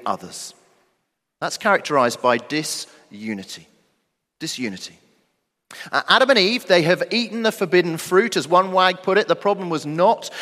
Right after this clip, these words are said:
with the apple in the tree, but the pear on the ground. And God comes up to the pear, the male half of it,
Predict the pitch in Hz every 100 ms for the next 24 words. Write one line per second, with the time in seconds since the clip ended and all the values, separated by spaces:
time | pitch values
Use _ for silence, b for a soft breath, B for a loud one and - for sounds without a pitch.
0 | 196 151 151 151 151 185 190 180 170 180
1 | 180 196 151 104 - 147 147 143 127 123
2 | 117 139 240 254 - B B B B B
3 | 135 135 214 220 - 208 190 - 135 113
4 | 113 95 90 117 139 127 147 143 143 165
5 | - -